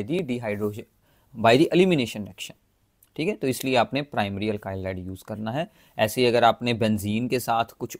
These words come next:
ओसीएच थ्री वगैरह अटैच करना है तो आपको सोडियम फिनॉक्साइड ही हमेशा यूज़ करना होगा, क्योंकि बेंजीन के साथ चाहे ऑक्सीजन का बॉन्ड हो चाहे हैलोजन का हो,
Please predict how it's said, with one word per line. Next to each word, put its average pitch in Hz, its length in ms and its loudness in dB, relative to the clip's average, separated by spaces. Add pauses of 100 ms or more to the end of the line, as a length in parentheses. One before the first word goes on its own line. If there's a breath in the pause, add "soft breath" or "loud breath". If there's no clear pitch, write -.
ओसीएच 117 600 0
थ्री - 200 -10
वगैरह 113 260 -4
अटैच 110 300 -6
करना 113 280 -8
है 160 180 -4 (300 soft breath)
तो 127 60 4
आपको 147 180 4
सोडियम 151 360 4
फिनॉक्साइड 160 640 4
ही 151 160 0
हमेशा 120 320 -4
यूज़ 104 260 -8
करना 104 240 -6
होगा, 101 320 2 (360 soft breath)
क्योंकि 131 200 0
बेंजीन 131 640 2
के 180 140 4
साथ 143 360 8
चाहे 135 320 2
ऑक्सीजन 131 460 -2
का 147 160 4
बॉन्ड 120 300 -4
हो 131 180 -2
चाहे 120 300 -2
हैलोजन 113 460 -2
का 127 120 0
हो, 139 240 -2